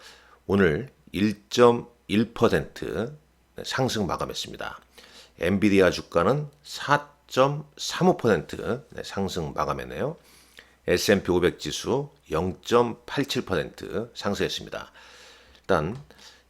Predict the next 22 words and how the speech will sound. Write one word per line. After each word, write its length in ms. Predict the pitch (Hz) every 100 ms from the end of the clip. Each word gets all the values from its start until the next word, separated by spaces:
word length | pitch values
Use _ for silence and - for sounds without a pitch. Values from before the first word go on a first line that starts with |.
| -
야, 120 | 78
차트상, 840 | - 151 - 156 139 156 165 156 - _ -
네, 120 | 78
기술적 460 | - 110 113 127 -
반등이 360 | 113 107 101
좀 140 | 98 104
나온 360 | - - 113 120
모습인데 760 | 92 - 90 71 87 87 - _ _ _ - _ _ _ _
이 80 | -
완전히 1040 | - - 92 110 110 117 104 110 143 - - -
강하다 580 | - - - - - - - -
이렇게 680 | 85 95 - - 76 62 -
말씀드리기는 680 | 73 - - 170 76 76 78
좀 160 | 101
어렵죠. 640 | 101 78 73 - - - - - - - - -
자, 160 | -
주요 180 | - 120
종목 260 | 123 127 -
구도나 220 | 95 90
잠깐, 260 | 73 80 -
잠깐 260 | - 85 82
볼까요? 440 | 73 - 85 120